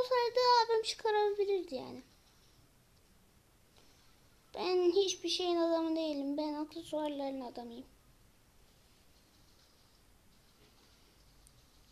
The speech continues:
Allah. Gil var orada. Şunu aldık. Aa, ben almam lazım. Ben aldım onu. Kili çalmıştım. Gil, seni alırım. Kili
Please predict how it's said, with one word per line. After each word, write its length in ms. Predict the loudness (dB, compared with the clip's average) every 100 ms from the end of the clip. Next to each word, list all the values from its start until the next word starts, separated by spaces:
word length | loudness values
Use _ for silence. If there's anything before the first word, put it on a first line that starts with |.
| -20 -14
Allah. 300 | -10 -8 -10 -14 -18 -20 -20 -20 -20 -20 -20 -20 -20 -20 -20 -20 -20 -20 -20 _
Gil 220 | -4 2
var 420 | 4 4 2 0
orada. 400 | 0 -2 -2 -2 -4 -12 -16 -14 -14 -14 -12 -6
Şunu 460 | -4 0 2 2 0
aldık. 420 | 0 -2 -6 -6 8
Aa, 260 | 10 10 12
ben 400 | 10 10 0 4
almam 520 | 8 10 10 6 6 8
lazım. 420 | 8 6 4 -4 -8 -20 -20 -20 -2
Ben 140 | 6 6 8 6
aldım 160 | 6 6
onu. 360 | 6 4 2 -6
Kili 280 | 4 6 6
çalmıştım. 880 | 4 6 6 4 0 -2 -6 -8 -10 -12 -20 -20 -20 -2
Gil, 300 | 2 4 4
seni 240 | 4 4
alırım. 420 | 6 6 4 2 -2
Kili 520 | 0 4 6 4